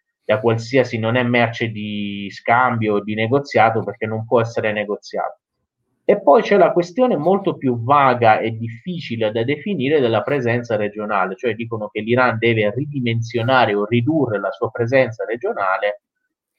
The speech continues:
ma questo già tradurlo in termini pratici è molto difficile, cioè cosa vuol dire? Nel senso che ora nel-, nella regione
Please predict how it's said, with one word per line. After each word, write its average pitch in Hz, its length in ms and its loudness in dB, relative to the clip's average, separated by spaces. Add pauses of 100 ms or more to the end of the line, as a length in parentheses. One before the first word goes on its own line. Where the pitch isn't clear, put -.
ma 139 180 0
questo 214 380 2
già 143 260 4
tradurlo 135 680 4
in 117 200 0
termini 160 480 2
pratici 127 560 2
è 113 40 -2
molto 120 340 -2
difficile, 107 680 -6
cioè 101 180 -6
cosa 135 280 2
vuol 135 240 0
dire? 101 300 -2
Nel 101 180 -8
senso 113 320 -4
che - 200 -8
ora 107 320 4
nel-, 101 360 -6 (120)
nella 113 340 2
regione 92 680 -6